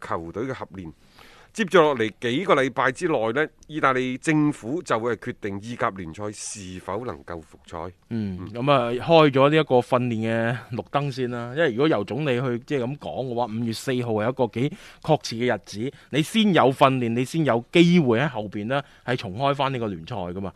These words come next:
Speaker 2: 呃，意大利嗰邊嘅整個嘅疫情嘅防控嘅形勢呢，佢可能亦都係慢慢呢
Speaker 1: 有拐點嘅。
Speaker 2: 係有拐點啊，追於一個好轉嘅情況啦，所以都可以開返相關嘅一啲訓練嘅。
Speaker 1: 啊。佢哋呢就，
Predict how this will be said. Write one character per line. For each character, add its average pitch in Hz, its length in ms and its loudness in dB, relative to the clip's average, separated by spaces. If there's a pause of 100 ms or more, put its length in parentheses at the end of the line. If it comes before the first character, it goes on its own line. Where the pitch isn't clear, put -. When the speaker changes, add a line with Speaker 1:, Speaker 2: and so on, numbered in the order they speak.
(220)
Speaker 2:
呃， 107 300 0
意 156 160 -2
大 143 160 8
利 139 100 4
嗰 160 140 4
邊 196 180 0
嘅 156 120 2
整 131 220 -2
個 160 100 4
嘅 135 120 0
疫 120 140 0
情 95 180 -10
嘅 120 80 -4
防 92 300 -6
控 117 140 -4
嘅 127 120 -4
形 95 240 -6
勢 123 300 0
呢， 135 120 0
佢 117 140 -2
可 120 220 0
能 90 100 -8
亦 - 40 -12
都 143 120 -4
係 131 60 0
慢 104 200 -6
慢 120 220 -2
呢 127 100 -2 (120)
Speaker 1:
有 131 160 0
拐 135 180 2
點 127 160 -6
嘅。 135 40 -6
Speaker 2:
係 139 40 -4
有 139 100 2
拐 143 200 4
點 131 200 -2
啊， 131 140 0
追 160 160 0
於 160 40 2
一 160 100 4
個 131 100 -2
好 117 120 -4
轉 120 260 -4
嘅 123 180 -4
情 98 180 -10
況 104 320 -4
啦， 110 120 -8
所 143 160 -4
以 - 20 0
都 156 100 2
可 151 120 4
以 143 40 2
開 147 280 0
返 147 200 4 (280)
相 156 320 4
關 143 200 4
嘅 120 140 0
一 127 160 -2
啲 101 80 -2
訓 113 140 0
練 101 200 -6
嘅。 90 80 -10
Speaker 1:
啊。 90 60 -12 (100)
佢 180 200 4
哋 170 160 4
呢 214 160 4
就， 135 160 2